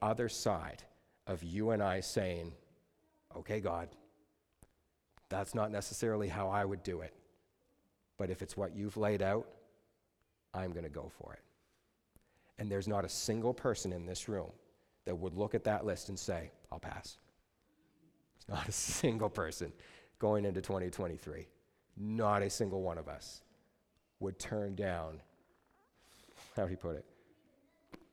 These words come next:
A refreshed soul? Sign me up. Joy in your heart? Could we use a little more? Anybody?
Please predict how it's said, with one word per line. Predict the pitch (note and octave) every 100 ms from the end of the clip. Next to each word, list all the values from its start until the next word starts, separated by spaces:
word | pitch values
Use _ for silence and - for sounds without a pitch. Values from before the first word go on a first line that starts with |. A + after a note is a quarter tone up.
| _
A | F2+
refreshed | F2 F#2 - G#2+ A2+ - -
soul? | A2+ A2 C3 D3 - - - _ _ _ _ _ _ _ _ -
Sign | - G2 G2+ G2
me | F2+
up. | E2+ D2 - - _ _ _ _ _ _ - _ _ _ _ _ _ _ _ _ _ _ -
Joy | F#2 G#2+ G#2 A#2+ B2+
in | A#2+
your | A2+
heart? | F#2+ G2+ B2+ - -
Could | G2+
we | G#2+
use | A#2+
a | B2
little | B2+ C3
more? | C3 B2+ C#3 E3+ - - - -
Anybody? | E2+ G#2 A#2 A#2+ B2 B2+ D3+